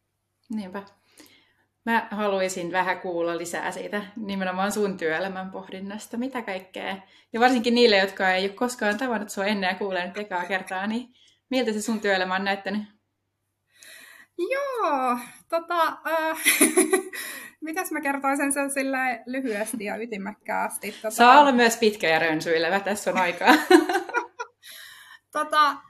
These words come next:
Speaker 2: joo, mä oon siis ite, äh, yksinhuoltaja äidin kasvattama, äh, nuori, äh, myöskin perinteinen suomalainen tarina, eli kotona oli, äh, erinäisiä sosiaalisia haasteita ja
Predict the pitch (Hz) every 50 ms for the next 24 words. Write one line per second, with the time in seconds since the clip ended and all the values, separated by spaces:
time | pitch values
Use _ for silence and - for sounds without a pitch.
0 | _ _ - 285 294 415 415 339 262 233 226 247 277 359 370 339 294 269 262 254
1 | 240 240 240 240 240 - - - _ _ _ _ _ _ - 254 285 277 269 254
2 | 226 208 208 208 - _ _ - 214 208 208 208 208 208 202 - - - - 277
3 | 285 - 294 254 220 214 214 196 - - 202 214 220 208 208 202 196 190 - -
4 | - - - - - 247 247 247 - - 220 _ - 202 190 190 196 190 190 190
5 | 190 - _ _ _ - 196 202 202 196 196 202 226 269 320 330 311 320 320 311
6 | 311 - - 240 220 233 233 233 233 226 214 208 202 208 214 - - 208 - -
7 | - 202 _ _ _ - 214 _ _ - 214 208 214 220 214 208 202 202 202 208
8 | 196 196 - - - 208 - 226 220 202 196 202 202 196 196 196 196 196 196 196
9 | 196 196 196 190 180 185 196 196 - 208 - - 240 233 226 214 208 214 214 _
10 | _ _ _ _ _ _ _ _ _ _ _ _ _ _ _ - - - - -
11 | 220 214 208 214 208 202 214 - _ - 202 214 220 220 214 208 208 202 190 196
12 | 202 220 - - 208 - 190 196 190 196 196 202 208 214 208 208 233 226 214 214
13 | 214 - - - - 208 208 - - - - - -